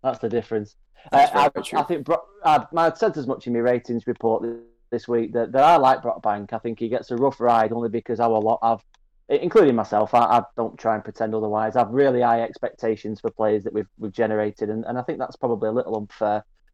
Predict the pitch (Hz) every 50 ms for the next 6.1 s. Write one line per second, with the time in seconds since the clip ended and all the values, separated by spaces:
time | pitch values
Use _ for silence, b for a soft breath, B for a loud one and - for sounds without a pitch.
0 | _ - 123 120 - - 139 147 156 156 - - - 165 151 - - 147 - -
1 | - 139 135 131 127 - 117 - - 131 127 123 113 - _ 156 143 131 - -
2 | 147 135 127 - - _ _ _ _ _ _ _ _ 135 120 - 139 135 117 -
3 | 135 117 110 123 127 123 101 123 120 117 113 - - 127 123 127 120 - - 135
4 | 139 156 - _ _ _ _ 120 120 117 - 120 113 - 117 101 - 127 - -
5 | 113 117 117 117 113 113 - - 127 - - 120 120 117 104 156 170 160 123 107
6 | 101 -